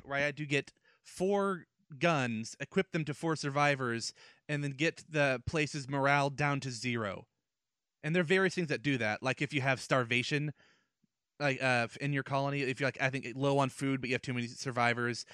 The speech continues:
you start getting star-, starvation tokens. Anytime a survivor dies, morale goes down. So all I had to do was get four guns and take morale down to zero. And so, uh, after that, like, after it was revealed that I was a betrayer the whole time,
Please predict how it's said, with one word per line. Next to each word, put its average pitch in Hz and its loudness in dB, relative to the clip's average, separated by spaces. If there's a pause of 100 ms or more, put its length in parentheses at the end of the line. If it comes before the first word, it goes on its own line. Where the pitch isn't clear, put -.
(160)
you 139 -8
start 139 6
getting 147 4
star-, 143 2
starvation 131 2
tokens. 123 0 (320)
Anytime 151 0
a 143 2
survivor 135 6
dies, 120 6
morale 123 4
goes 123 2
down. 123 0 (260)
So 139 -4
all 175 8
I - 12
had 190 8
to 170 2
do 185 6
was 160 6
get 139 2
four 175 4
guns 147 2
and 143 -4
take 175 4
morale 143 6
down 135 4
to 127 0
zero. 117 4 (520)
And 135 0
so, 131 6 (720)
uh, 151 6
after 151 6
that, 151 8
like, 147 10
after 160 8
it 151 6
was 139 2
revealed 143 8
that 131 6
I 143 12
was 135 6
a 127 0
betrayer 143 8
the 117 8
whole 110 2
time, 107 2